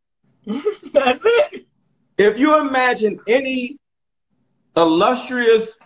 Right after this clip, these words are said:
Speaker 2: brilliant woman, uh, like, in our history, do you imagine them doing anything? No, they're just sitting there. Cleopatra is, is sitting somewhere looking away from everybody.
Speaker 1: That's it.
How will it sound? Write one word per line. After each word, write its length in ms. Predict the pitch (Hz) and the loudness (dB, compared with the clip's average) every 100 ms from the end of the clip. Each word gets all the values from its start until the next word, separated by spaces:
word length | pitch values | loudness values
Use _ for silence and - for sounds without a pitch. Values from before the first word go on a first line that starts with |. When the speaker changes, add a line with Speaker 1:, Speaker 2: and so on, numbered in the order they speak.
| _ _ _ 180 | _ _ _ -18
Speaker 2:
brilliant 680 | - 202 254 240 226 160 | 2 4 4 2 -2 -2
woman, 520 | 170 233 196 180 175 - | 0 2 2 -2 -2 0
uh, 180 | 165 160 | 0 2
like, 240 | 165 160 | 2 2
in 100 | 175 | 2
our 200 | 160 147 | 2 2
history, 720 | 143 254 247 - 302 117 113 _ _ _ _ _ _ _ _ _ _ _ _ _ _ - | -2 -2 -2 -2 0 0 -4 _ _ _ _ _ _ _ _ _ _ _ _ _ _ 2
do 80 | 156 | 2
you 240 | 202 202 | 6 4
imagine 400 | 180 180 185 180 | 4 4 2 0
them 160 | 180 151 | 0 2
doing 240 | 175 202 | 2 2
anything? 420 | 226 247 262 269 _ _ | 0 0 -2 -4 _ _
No, 120 | 370 | 2
they're 100 | 226 | 4
just 220 | 277 254 | 2 0
sitting 200 | - 220 | 2 0
there. 200 | 196 269 - _ - | 0 -6 -10 _ 0
Cleopatra 680 | 269 254 262 285 285 233 | 4 4 4 2 2 -2
is, 280 | 214 - - 185 | -4 -6 -4 0
is 180 | 180 | 0
sitting 340 | - 285 254 202 | -2 -2 0 -2
somewhere 560 | - 175 147 135 - - _ | 0 0 2 0 -2 -10 _
looking 600 | 135 220 247 202 175 165 - | 2 2 4 0 0 -2 -2
away 340 | 160 156 180 202 | 0 4 4 2
from 220 | 156 139 | -2 0
everybody. 480 | 147 143 110 95 - - _ _ _ _ _ _ _ _ _ _ _ - | 2 2 0 -4 -10 -20 _ _ _ _ _ _ _ _ _ _ _ -20
Speaker 1:
That's 260 | - 202 220 | -16 -14 -8
it. 280 | 285 - | -2 -2